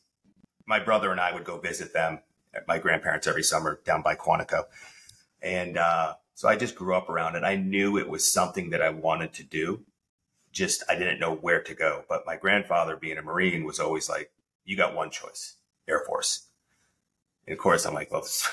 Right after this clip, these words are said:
<laughs> nothing in the Air Force for me to do." Uh, but, you know, one day I was, I was at my gym in town 'cause, you know, back in the olden days, we actually used to work out after school.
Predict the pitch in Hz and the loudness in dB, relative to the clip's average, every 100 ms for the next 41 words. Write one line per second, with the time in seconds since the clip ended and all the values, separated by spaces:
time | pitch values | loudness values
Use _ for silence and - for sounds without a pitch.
0 | - _ _ _ _ _ 76 78 73 71 | -6 _ _ _ _ _ 0 0 0 -8
1 | 69 71 71 73 71 78 76 78 107 98 | -8 -8 -8 -10 -12 -12 -10 2 4 6
2 | - - - _ _ - 85 82 80 76 | 4 -4 -20 _ _ 0 4 6 4 2
3 | - _ _ _ _ _ - - 113 110 | -6 _ _ _ _ _ -16 2 4 4
4 | 104 98 95 117 117 104 101 95 98 95 | 0 0 2 2 6 6 6 6 6 4
5 | 95 92 92 90 87 87 - - - - | 4 4 4 2 -2 -2 2 2 2 -2
6 | - _ _ _ _ _ _ _ _ _ | -10 _ _ _ _ _ _ _ _ _
7 | _ _ _ _ _ _ - 92 90 - | _ _ _ _ _ _ -8 -8 -8 -8
8 | - 104 110 98 - 98 92 87 - 101 | -2 2 4 2 -4 -4 -4 -6 -6 -2
9 | 98 95 92 90 - 95 90 85 82 80 | -2 -2 -6 -10 -4 0 0 -2 -6 -12
10 | - 78 - - - - - 82 _ _ | -14 -12 -10 -8 -10 -12 -14 -14 _ _
11 | _ _ 92 92 92 85 87 87 82 80 | _ _ 2 2 0 -4 -4 -4 -6 -6
12 | 76 78 85 80 - 87 78 - 76 76 | -6 -8 -4 -2 -2 -4 -8 -10 -6 -4
13 | - 80 78 78 - - 87 80 - | 0 0 2 0 -2 -8 -8 -10 -12